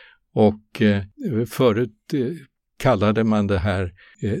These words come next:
det nya normala. <laughs> Man sa, det är en ekonomi som behöver hur mycket stimulans som helst från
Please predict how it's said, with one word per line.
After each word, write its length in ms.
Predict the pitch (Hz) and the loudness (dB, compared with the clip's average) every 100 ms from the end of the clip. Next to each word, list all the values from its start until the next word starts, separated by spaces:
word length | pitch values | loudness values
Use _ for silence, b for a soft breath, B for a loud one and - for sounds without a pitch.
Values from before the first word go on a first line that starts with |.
| - 107 | -6 0
det 160 | 104 | 2
nya 460 | 101 113 113 98 95 | 4 2 0 -2 -2
normala. 640 | 98 110 107 113 156 110 76 71 B | -2 0 2 2 2 0 -6 -8 B
<laughs> 200 | 151 185 123 | -8 -4 -2
Man 180 | 101 | -2
sa, 340 | 95 120 101 98 B B B B _ - | -2 -2 -2 -2 B B B B _ -2
det 120 | 110 | 2
är 40 | |
en 100 | 110 | 4
ekonomi 540 | 113 110 123 117 104 98 | 4 4 4 6 4 2
som 200 | - 98 | 0 2
behöver 720 | 104 98 95 92 98 107 123 | 4 4 2 2 0 0 0
hur 220 | 120 110 | 4 6
mycket 360 | 104 95 - 101 | 6 2 2 0
stimulans 640 | - 101 95 90 87 87 | 0 0 2 2 0 -2
som 200 | - 95 | -2 -2
helst 440 | 87 90 92 - - | 0 0 -2 -6 0
från 360 | 107 85 87 | 0 2 -4